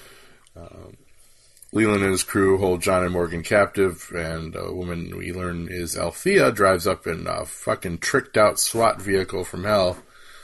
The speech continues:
and offers Leland a case of ramen noodles in exchange for the prisoners. Uh,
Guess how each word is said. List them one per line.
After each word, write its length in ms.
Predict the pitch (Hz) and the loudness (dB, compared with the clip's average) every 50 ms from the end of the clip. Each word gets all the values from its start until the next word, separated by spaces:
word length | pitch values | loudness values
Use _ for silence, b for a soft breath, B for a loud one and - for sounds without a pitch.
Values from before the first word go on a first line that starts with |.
| B B B B B B B - | B B B B B B B -8
and 160 | - 90 87 | -4 -2 2
offers 400 | 90 95 98 95 101 95 90 92 | 4 4 4 4 2 0 2 2
Leland 360 | 95 101 107 101 98 98 92 87 | 2 4 4 4 4 4 2 0
a 40 | |
case 320 | 82 - - 98 98 - - | 0 2 2 2 2 2 2
of 80 | 85 | 2
ramen 360 | 87 107 120 117 104 104 98 92 | 2 4 4 4 2 0 -2 -2
noodles 540 | 92 95 95 92 95 92 92 90 87 85 92 | 0 0 2 2 2 2 0 -2 -2 -4 -4
in 180 | 85 85 82 | -4 -6 -6
exchange 420 | 85 - - - - 92 92 90 85 | -8 -8 -8 -4 -2 0 0 0 0
for 100 | 87 87 | -2 -4
the 80 | 85 82 | -4 -4
prisoners. 720 | - - 92 87 85 85 85 82 87 85 87 - - - - | 0 0 0 0 0 0 0 0 -2 -2 -4 -6 -8 -10 -12
Uh, 340 | - - - 92 92 92 | -10 -8 -8 -6 -8 -8